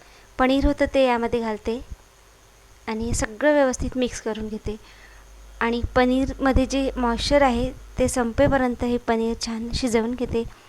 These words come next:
तेव्हा झटपट अशी आपली ही पनीरची भुर्जीसुद्धा तुम्ही टिफिनसाठी करू शकता.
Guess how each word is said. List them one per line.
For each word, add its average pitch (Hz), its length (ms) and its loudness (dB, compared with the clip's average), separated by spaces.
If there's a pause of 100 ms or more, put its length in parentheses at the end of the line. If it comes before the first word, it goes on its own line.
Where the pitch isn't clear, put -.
(360)
तेव्हा 240 220 4
झटपट 254 460 2
अशी 277 220 2
आपली 247 220 -2
ही 240 80 6
पनीरची 233 440 0
भुर्जीसुद्धा 240 640 -2
तुम्ही 233 320 -2
टिफिनसाठी 247 520 0
करू 240 240 0
शकता. 233 400 0